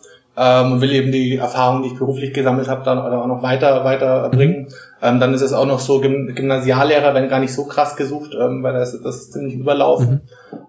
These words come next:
Speaker 1: Ähm, Berufsschullehrer aber schon ziemlich. Ähm, und ich find's auch nochmal sehr spannend, ähm, gerade Leute, die eben in dem Beruf arbeiten, wo ich jetzt, oder in ähnlichen Berufen, in denen ich s-, selber seit sechs Jahren tätig bin,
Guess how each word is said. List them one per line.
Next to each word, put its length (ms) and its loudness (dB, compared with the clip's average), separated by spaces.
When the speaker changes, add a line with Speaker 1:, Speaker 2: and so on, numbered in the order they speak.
Speaker 1:
Ähm, 600 2
Berufsschullehrer 580 0
aber 140 2
schon 220 -4
ziemlich. 580 -2
Ähm, 400 4
und 80 0
ich 100 -4
find's 180 -2
auch 100 2
nochmal 220 2
sehr 140 4
spannend, 680 -2
ähm, 300 2
gerade 260 0
Leute, 300 2
die 120 -4
eben 140 0
in 80 2
dem 160 2
Beruf 260 2
arbeiten, 460 2
wo 80 2
ich 80 0
jetzt, 400 -4
oder 340 0
in 120 -4
ähnlichen 420 0
Berufen, 540 0
in 80 0
denen 160 0
ich 160 -4
s-, 340 -6
selber 240 4
seit 160 2
sechs 180 -2
Jahren 160 2
tätig 320 -4
bin, 300 -4